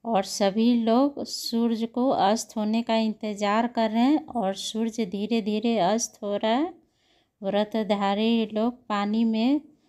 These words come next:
सूरज भगवान की उपासना में खड़े हुए हैं और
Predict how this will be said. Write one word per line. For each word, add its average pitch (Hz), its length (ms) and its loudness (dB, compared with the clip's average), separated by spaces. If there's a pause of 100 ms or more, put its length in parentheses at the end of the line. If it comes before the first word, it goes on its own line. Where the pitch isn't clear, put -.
(180)
सूरज 214 400 -6
भगवान 214 540 0
की 220 80 -4
उपासना 208 680 -2
में 247 320 0
खड़े 202 400 -2
हुए 214 260 0 (100)
हैं 254 240 0 (800)
और 196 280 -2